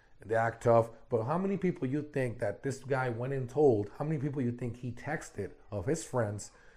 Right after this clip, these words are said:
and how many people went and told their friends and told their wives, and their wives told their friends, and they just made a huge line of misinformation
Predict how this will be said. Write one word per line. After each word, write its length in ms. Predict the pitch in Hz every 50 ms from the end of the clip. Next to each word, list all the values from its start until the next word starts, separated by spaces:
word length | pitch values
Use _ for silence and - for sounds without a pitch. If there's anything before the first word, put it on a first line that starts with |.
| - - -
and 100 | 147 123
how 140 | 123 147 170
many 180 | 175 175 165
people 380 | 147 160 151 - 151 135 123 - -
went 220 | 113 127 143 143
and 120 | 131 123 117
told 260 | 131 127 123 104 98
their 140 | 135 160 160
friends 480 | - - 107 95 87 95 101 - - - - - - - - -
and 140 | 127 120
told 200 | 120 143 139 127
their 100 | 110 104
wives, 440 | 101 113 131 135 139 139 143 135 120
and 100 | 127 120
their 100 | 117 113
wives 220 | 107 123 127 123 -
told 200 | 127 127 123 113
their 120 | 113 104
friends, 420 | - - 139 135 135 135 117 - - - - - - - - - - - - _ -
and 180 | 135 135 131 131
they 100 | 156 175
just 200 | 160 170 143 143
made 200 | 151 147 139 117
a 160 | 107 104 98 95 - - - -
huge 480 | 165 175 202 226 233 240 240 240 -
line 560 | 156 156 160 160 - 117 104 95 98 98 101 - - - - - _ _ - -
of 160 | 131 127 120
misinformation 840 | 127 127 120 - 131 120 117 117 110 101 113 110 104 - - 80 69